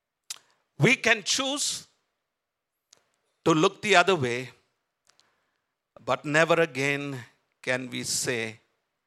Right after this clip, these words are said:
we did not know." We have told you in this from the beginning about the Mission Sunday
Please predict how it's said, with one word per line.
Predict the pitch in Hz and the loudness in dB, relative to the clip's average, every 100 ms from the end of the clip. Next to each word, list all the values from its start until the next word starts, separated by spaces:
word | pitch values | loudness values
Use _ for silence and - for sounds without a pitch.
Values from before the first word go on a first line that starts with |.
| _ _ _ _ _ _ | _ _ _ _ _ _
we | - 113 | -16 -12
did | 117 113 | -12 -12
not | 104 110 - | -12 -14 -14
know." | 104 98 - _ _ _ _ _ _ _ _ _ _ _ _ _ _ _ _ _ _ _ _ _ _ _ | -16 -16 -20 _ _ _ _ _ _ _ _ _ _ _ _ _ _ _ _ _ _ _ _ _ _ _
We | 123 | -4
have | 131 123 | -4 -4
told | - 143 135 | -4 -4 -4
you | 143 | -6
in | 139 | -6
this | 147 127 - | -8 -6 -6
from | - 117 | -6 -10
the | 113 | -8
beginning | 113 117 123 131 101 _ _ _ _ _ _ _ _ _ _ _ _ _ _ _ _ _ _ - | -6 -6 -6 -8 -10 _ _ _ _ _ _ _ _ _ _ _ _ _ _ _ _ _ _ -12
about | 104 113 - | -6 -6 -6
the | |
Mission | 113 117 - 113 | -8 -6 -8 -8
Sunday | - 113 104 95 101 | -10 -10 -12 -16 -18